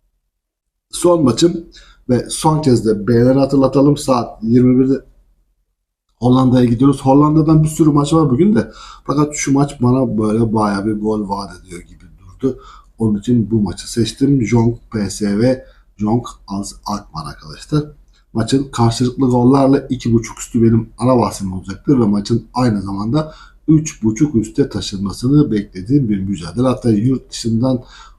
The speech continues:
oynayan arkadaşlar her iki takım da ikişer gol atar.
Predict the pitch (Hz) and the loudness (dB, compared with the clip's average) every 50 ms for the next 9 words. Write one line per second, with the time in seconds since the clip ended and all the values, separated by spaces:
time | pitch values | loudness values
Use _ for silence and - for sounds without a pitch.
0 | _ - 127 127 120 113 107 101 113 131 135 127 123 120 117 107 - - 180 180 | _ 0 2 4 4 4 2 0 0 0 0 0 0 0 0 0 0 -2 -2 -2
1 | 190 - - - _ _ - 147 147 143 147 143 - 165 156 - 123 110 - - | -2 -4 -10 -18 _ _ 0 2 2 4 2 2 0 0 0 0 0 -2 -2 -4
2 | 110 110 123 160 175 180 175 - - - _ _ - 123 117 - 120 117 - 156 | -4 -2 0 2 2 0 -2 -6 -12 -20 _ _ -6 -6 -6 -4 -6 -4 0 0
3 | 151 135 120 120 120 139 139 123 113 - 98 85 - - - - | 2 2 0 0 2 2 2 2 0 -2 -6 -8 -8 -12 -18 -20